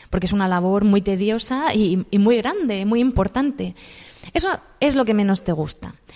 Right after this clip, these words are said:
Vale, bueno, en el curso de formación tenéis cómo lidiar con el inspector de zona punto, dos punto cero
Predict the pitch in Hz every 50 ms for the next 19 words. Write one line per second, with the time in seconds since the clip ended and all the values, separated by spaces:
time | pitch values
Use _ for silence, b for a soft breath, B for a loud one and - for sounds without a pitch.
0 | B B B B 220 190 - - - - - - 254 226 180 - - - 208 190
1 | 175 170 208 214 226 302 302 - 330 302 247 202 208 - 226 233 262 277 269 -
2 | 196 190 190 190 180 - - - B B B B B - 247 233 220 208 196 190
3 | 196 185 175 190 196 196 185 180 180 175 180 - 208 190 190 180 175 180 180 180
4 | - - 175 170 - - - 185 180 180 165 170 170 - - - 208 240 262 233
5 | 214 180 - 190 185 180 - 196 185 175 175 165 175 190 175 196 185 - - 196
6 | 180 180 175 - - 359 466